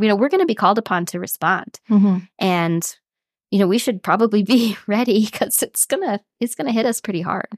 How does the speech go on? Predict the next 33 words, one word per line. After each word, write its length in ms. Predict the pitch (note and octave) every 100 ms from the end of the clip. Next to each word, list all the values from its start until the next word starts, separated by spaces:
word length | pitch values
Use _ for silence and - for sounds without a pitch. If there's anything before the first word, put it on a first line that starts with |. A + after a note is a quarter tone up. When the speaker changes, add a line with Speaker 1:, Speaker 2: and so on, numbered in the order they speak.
| _ _ _ _
Speaker 2:
Yeah, 180 | F#3 E3+
it 200 | F#3+ F#3+
is 180 | G3 F#3
hitting 360 | - - - -
us 160 | -
pretty 260 | - - G3+
hard. 360 | F#3+ - - - -
You're 160 | C4
right. 200 | - F#3
Speaker 1:
It 100 | A3+ F#3+
is 320 | B3 G4 -
hitting 280 | E3 D3 E2+
us. 220 | - G#3+
Speaker 2:
Yeah. 180 | F3 F3+ D#3+ _
Speaker 1:
Yeah. 280 | - G#3 B3+ - _ _ - - _ _
Speaker 2:
So 200 | - A3+
that 240 | A3 B3 G3
might 420 | G#3 G#3 A3 -
lead 340 | F3+ F#3 E3
right 260 | E3+ F3 E3+
into 540 | E3+ E3 D#3 - D#3
this 220 | D3+ D#3+ -
last 240 | E3+ E3
question. 520 | - E3+ - - D#3+
What 160 | D#3+ E3
are 80 | E3+
your 180 | E3+ E3
hopes 480 | D#3+ E3 - - -
for 180 | -
the 80 | F3
future 420 | D#3+ F3 - -
of 140 | F3+ -
Christianity? 920 | - - - - - - G1+ - F#3